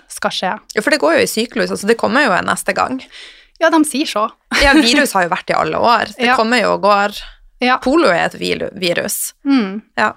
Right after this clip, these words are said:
Speaker 2: så det er jo bare sånn det er bygd opp.
Speaker 1: Ja.
Speaker 2: Ja.
Speaker 1: Så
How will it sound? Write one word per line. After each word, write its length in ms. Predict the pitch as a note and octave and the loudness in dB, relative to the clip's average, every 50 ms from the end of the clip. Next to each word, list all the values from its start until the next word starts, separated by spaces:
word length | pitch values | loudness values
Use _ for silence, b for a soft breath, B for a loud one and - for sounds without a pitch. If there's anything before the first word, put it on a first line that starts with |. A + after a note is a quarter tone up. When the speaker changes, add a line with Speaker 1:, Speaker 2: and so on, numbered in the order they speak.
| _ _ _ _ | _ _ _ _
Speaker 2:
så 160 | - - - | -10 -8 -2
det 100 | A#3 B3 | 0 2
er 60 | C4 C4 | 2 2
jo 80 | B3 G3+ | 2 0
bare 200 | F3+ E3+ E3+ - | 0 -2 -2 -2
sånn 400 | - F3 E3+ F3 F3 E3+ E3+ _ _ _ _ _ - | -2 -4 -4 -6 -10 -12 -16 _ _ _ _ _ -4
det 140 | G3+ - F3 | 0 0 0
er 100 | F#3 E3+ | 2 0
bygd 220 | D#3 E3 E3 F3 | -2 -4 -4 -4
opp. 220 | G3+ - _ - - - - _ _ - | -4 -6 _ -4 -4 -4 -4 _ _ -2
Speaker 1:
Ja. 200 | B3 B3 C#4 D4 | 0 2 2 2
Speaker 2:
Ja. 160 | D4+ G#3 G#3+ - b b b b b b b b b b b _ _ _ - | 2 0 -2 -2 b b b b b b b b b b b _ _ _ -14
Speaker 1:
Så 200 | - - C4+ | -6 -2 0